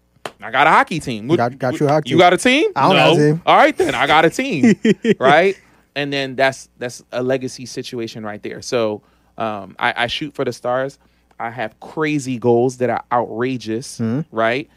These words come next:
Speaker 1: Because you'll be surprised that the goals that you set for yourself are low because you're scared.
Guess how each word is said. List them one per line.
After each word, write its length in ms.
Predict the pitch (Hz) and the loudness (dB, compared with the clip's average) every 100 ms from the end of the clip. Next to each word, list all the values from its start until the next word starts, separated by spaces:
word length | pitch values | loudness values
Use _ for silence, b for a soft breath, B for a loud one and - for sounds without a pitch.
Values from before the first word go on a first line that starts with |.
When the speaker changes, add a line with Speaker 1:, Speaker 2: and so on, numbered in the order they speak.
| _ - | _ -14
Speaker 1:
Because 720 | 123 151 135 120 113 - - _ _ _ _ _ _ _ | -8 0 0 2 -2 -8 -20 _ _ _ _ _ _ _
you'll 160 | 123 143 | -6 -4
be 140 | 147 | -6
surprised 540 | - 139 - 135 131 | -6 -6 2 2 4
that 120 | 127 120 | 0 -4
the 80 | |
goals 300 | 107 120 127 | -2 2 2
that 160 | 120 - | 0 -8
you 80 | 113 | -6
set 280 | - 156 - | 0 0 0
for 80 | |
yourself 680 | 127 110 - 110 104 - - _ _ _ | -2 -2 0 0 0 -6 -20 _ _ _
are 140 | 107 107 | 0 2
low 320 | 135 170 127 | 6 6 6
because 280 | 127 117 107 | 2 -6 -6
you're 100 | 98 | -10
scared. 560 | - - 123 - - | -10 -4 -2 -4 -10